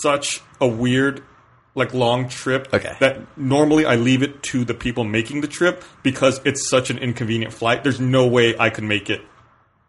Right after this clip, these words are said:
Speaker 1: easy on you. So instead of me getting blamed for it, I'll let you
Speaker 2: Okay, I thought that
Speaker 1: take
Speaker 2: was
Speaker 1: care of it.
Speaker 2: my way of finding out that my trip had been canceled.
Speaker 1: No, no, no. Uh,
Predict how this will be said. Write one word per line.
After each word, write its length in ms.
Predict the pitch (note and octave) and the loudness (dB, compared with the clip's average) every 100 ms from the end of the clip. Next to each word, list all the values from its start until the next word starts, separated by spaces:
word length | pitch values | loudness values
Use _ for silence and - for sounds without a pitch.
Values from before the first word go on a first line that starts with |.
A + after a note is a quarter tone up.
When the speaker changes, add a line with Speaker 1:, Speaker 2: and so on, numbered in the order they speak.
| _ _ _ D3 | _ _ _ -4
Speaker 1:
easy 340 | C3+ A#2+ A2+ | 0 0 0
on 160 | G2+ G#2 | 0 -2
you. 180 | G2+ G2+ | -6 -2
So 180 | C#3 | 2
instead 200 | C3+ C#3 | 4 4
of 80 | C3+ | 4
me 160 | C3 D3+ | 2 4
getting 240 | D3+ D#3+ | 4 4
blamed 220 | C#3+ C#3+ | 2 2
for 100 | D3 | 4
it, 100 | D#3 B2 | 4 6
I'll 100 | B2 | 4
let 180 | B2+ | 2
you 280 | C3 B2 B2 - - - | 2 0 0 -6 -4 4
Speaker 2:
Okay, 260 | A#2 G#2+ | 8 10
I 120 | G#2+ - | 10 10
thought 180 | - | 12
that 100 | D3+ C3+ | 12 10
Speaker 1:
take 60 | |
Speaker 2:
was 120 | C3 | 8
Speaker 1:
care 120 | A2+ G#2 | 6 2
of 100 | G2 | -2
it. 120 | G#2 | 2
Speaker 2:
my 200 | A2+ A2+ | 6 8
way 180 | A2+ A2 | 10 8
of 100 | G2+ | 6
finding 360 | G#2+ G#2 G2+ | 4 4 4
out 180 | F#2+ F#2 | 4 4
that 180 | F#2+ E2+ - - - | 2 0 -8 -20 -6
my 320 | G2+ A2+ B2+ | 6 8 8
trip 220 | A#2+ G#2 | 8 4
had 100 | F2+ D#2+ | 2 -4
been 140 | F2 | -6
canceled. 500 | F2 E2 E2 E2 F#2 | -6 -6 -6 -10 -2
Speaker 1:
No, 200 | B2+ G2 | 0 0
no, 140 | G2 G2+ | 0 -2
no. 160 | F#2 - - - _ | -4 -6 -20 -20 _
Uh, 140 | C3 | 2